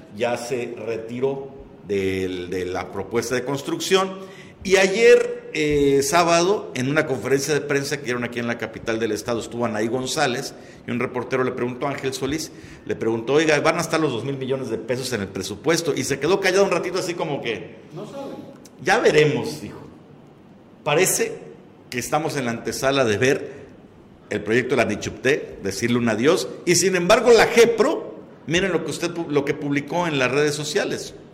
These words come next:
Speaker 1: este es el comunicado, ¿no? Donde dice, ¿no? Todo está en marcha.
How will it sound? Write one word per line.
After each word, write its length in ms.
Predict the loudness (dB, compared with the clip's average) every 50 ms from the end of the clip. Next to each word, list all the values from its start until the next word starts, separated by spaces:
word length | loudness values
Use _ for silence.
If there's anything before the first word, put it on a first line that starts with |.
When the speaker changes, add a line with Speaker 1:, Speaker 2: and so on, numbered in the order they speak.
| -14 -8 -4
Speaker 1:
este 400 | -2 -2 0 0 0 -2 -2 -2
es 80 | -6 -6
el 120 | -6 -6
comunicado, 640 | -6 -6 -6 -6 -8 -6 -4 -2 -2 -2 -2 -2 -4
¿no? 100 | -6 -10 -12 -16 -20 -20 -20 -20 -20 -20 -20 -20 -20 -10 -2 2
Donde 280 | 4 4 4 4 2
dice, 300 | 2 2 2 2 0 0
¿no? 340 | 0 0 -2 -4 -4 -10 -14 -16 -18 -20 -20 -20 -8 -2
Todo 240 | 0 0 2 2 0
está 260 | -2 -2 -4 -6 -6
en 80 | -6 -4
marcha. 300 | -4 -4 -6 -6 -10